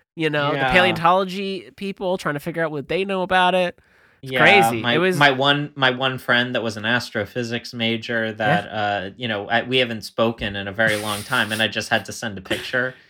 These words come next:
Speaker 1: Yes.
Speaker 2: Like, "Yo," yeah, I was literally like, "Yo, what's this?"
Speaker 1: <laughs> It's the best way to reconnect with people, honestly. Yeah, and then I was like, I,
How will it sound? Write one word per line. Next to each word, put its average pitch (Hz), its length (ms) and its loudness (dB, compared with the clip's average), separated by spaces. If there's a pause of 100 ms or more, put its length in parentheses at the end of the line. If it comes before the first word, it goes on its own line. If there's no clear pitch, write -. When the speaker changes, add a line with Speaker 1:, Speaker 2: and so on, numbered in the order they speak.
(100)
Speaker 1:
Yes. 175 320 4
Speaker 2:
Like, 110 200 0
"Yo," 127 380 2
yeah, 131 200 8
I 123 80 4
was 120 160 -4
literally 123 320 -4
like, 101 180 -4
"Yo, 196 140 -4
what's 190 240 -6
this?" - 720 -4
Speaker 1:
<laughs> - 40 6 (960)
It's - 160 -6
the 453 100 -4
best - 280 0
way 262 140 -2
to 254 100 -2
reconnect 240 540 -6
with 202 160 -6
people, 123 320 -8
honestly. 143 720 -4 (500)
Yeah, 202 320 6
and 190 120 4
then 226 100 8
I 226 60 8
was 233 140 2
like, 240 220 4
I, 247 160 8